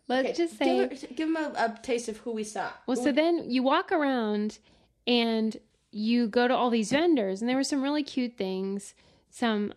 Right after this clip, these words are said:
Speaker 1: uh, a lot of, like, skincare or, like, lotions and jewelry and stuff like that. But then there were other ones that weren't as good, but I don't wanna say what they were, 'cause,
Speaker 2: You
Speaker 1: you know,
Speaker 2: can't.
Speaker 1: they might listen, 'cause we all
Speaker 2: Mm-hmm.
Speaker 1: gave them all our business cards.
Speaker 2: Yep.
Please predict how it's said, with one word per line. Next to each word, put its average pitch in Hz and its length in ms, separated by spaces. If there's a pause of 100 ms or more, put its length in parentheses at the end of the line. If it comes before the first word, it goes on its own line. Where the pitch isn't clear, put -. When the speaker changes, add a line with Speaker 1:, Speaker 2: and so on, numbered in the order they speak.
Speaker 1:
uh, 226 260
a - 60
lot 233 180
of, 214 60
like, 196 180
skincare 285 1000
or, 202 160
like, 180 240
lotions 233 920
and 190 280
jewelry 233 340
and 220 140
stuff - 160
like 196 160
that. 185 220 (1300)
But 277 140
then 294 200
there 339 140
were 320 160
other 240 300
ones 185 320
that 208 120
weren't 214 200
as 202 160
good, 190 500
but 226 120
I 254 140
don't 302 120
wanna 285 160
say 247 160
what 214 120
they 190 120
were, 180 480 (240)
'cause, 226 220
Speaker 2:
You 254 80
Speaker 1:
you 247 240
know, 214 100
Speaker 2:
can't. 202 160
Speaker 1:
they 220 100
might 220 220
listen, 202 500
'cause 208 160
we 208 120
all 202 80
Speaker 2:
Mm-hmm. 202 80
Speaker 1:
gave 214 220
them 202 140
all 196 220
our 202 100
business 202 360
cards. 226 420
Speaker 2:
Yep. 147 180